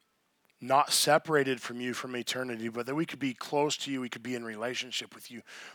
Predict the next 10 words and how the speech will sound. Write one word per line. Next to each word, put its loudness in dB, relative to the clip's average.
Lord, 4
we 4
are 8
so 6
blessed. 0
And 2
so, 4
Lord, 8
I 10
just, 2